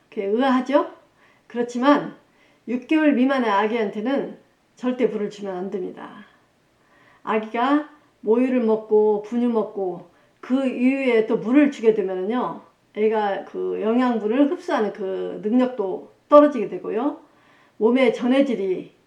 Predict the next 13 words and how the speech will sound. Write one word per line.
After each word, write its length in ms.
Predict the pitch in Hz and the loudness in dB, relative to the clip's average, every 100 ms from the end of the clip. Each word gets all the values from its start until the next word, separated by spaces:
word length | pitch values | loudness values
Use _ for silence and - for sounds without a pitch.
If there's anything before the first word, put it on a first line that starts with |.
| _ | _
균형이 440 | - 254 262 226 220 | 0 2 4 2 0
깨지기 340 | 311 285 254 | 0 0 -2
때문에 640 | 214 196 220 294 - - _ _ - _ | -2 -2 2 2 0 -10 _ _ -20 _
심하면 600 | - 349 349 311 277 254 | -4 0 4 4 2 0
발작을 560 | 220 226 220 233 220 214 | -2 -6 -2 0 2 2
일으킬 280 | 208 233 | -2 -8
수도 240 | 220 - 202 | -10 -2 -2
있고 340 | 196 208 208 | 0 2 2
혼수 260 | 208 320 320 | 2 -2 0
상태에 400 | 294 254 214 190 | -2 -4 -6 -4
빠질 220 | 214 220 | -4 -4
수도 180 | - 196 | -10 -10
있습니다. 640 | 180 190 180 - - - | -10 -10 -10 -12 -16 -20